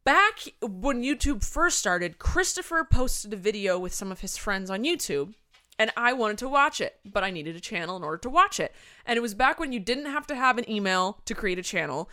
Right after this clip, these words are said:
It was just like, you just needed to create a username. And every username I tried was taken. Like Rachel Ballinger, Rachel this, Rachel that. No, they were all taken. And after, like, my twelfth try, I was exhausted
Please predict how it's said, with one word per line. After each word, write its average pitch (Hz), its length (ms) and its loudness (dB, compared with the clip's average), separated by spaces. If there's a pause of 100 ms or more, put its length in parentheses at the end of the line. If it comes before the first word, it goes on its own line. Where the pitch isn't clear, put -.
(140)
It - 80 -6
was 196 160 -2
just 202 220 -2
like, 190 180 0
you 208 100 -6
just 240 200 -6
needed 240 200 -4
to 226 220 0 (100)
create 180 240 -6
a 233 40 -2
username. 240 520 -2 (800)
And 202 260 -6
every 240 320 2
username 262 440 -2
I 202 80 2
tried 277 440 2 (500)
was 220 200 0
taken. - 400 -2 (200)
Like 180 120 -6
Rachel 202 260 0
Ballinger, 170 560 -4 (160)
Rachel 196 840 -4
this, 190 380 0
Rachel 208 260 -2
that. 185 160 -6
No, 196 120 -2 (160)
they 247 100 2
were 262 120 4
all 262 140 4
taken. 202 440 -2 (580)
And 247 140 2
after, 262 160 0
like, 254 160 0
my 214 80 -4
twelfth 285 420 0
try, 214 540 0
I 202 80 4
was 196 180 -2
exhausted 226 760 0